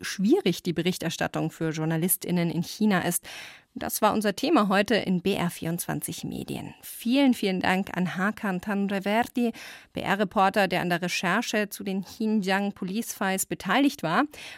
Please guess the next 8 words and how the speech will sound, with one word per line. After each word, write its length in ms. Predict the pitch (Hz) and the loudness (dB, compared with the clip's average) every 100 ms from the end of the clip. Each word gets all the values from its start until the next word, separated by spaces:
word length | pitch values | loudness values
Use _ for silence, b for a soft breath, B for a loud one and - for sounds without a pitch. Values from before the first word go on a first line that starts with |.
| B | B
Und 320 | 247 240 - | 0 2 2
danke 320 | 226 320 - | 0 2 2
auch 120 | 247 262 | 2 0
an 120 | 226 | -2
Astrid 340 | 226 - 208 | -4 -4 -8
Freieisen, 760 | - 185 214 220 208 214 214 214 | -4 -2 0 0 0 0 -2 -4
frühere 520 | - 254 302 247 - | 0 2 4 2 0
A-R-D-China-Korrespondentin, 1700 | 208 208 196 190 - 226 240 226 196 180 - 190 180 196 190 190 | 2 2 0 -4 -4 0 2 0 -2 -6 -4 -2 0 0 -2 -2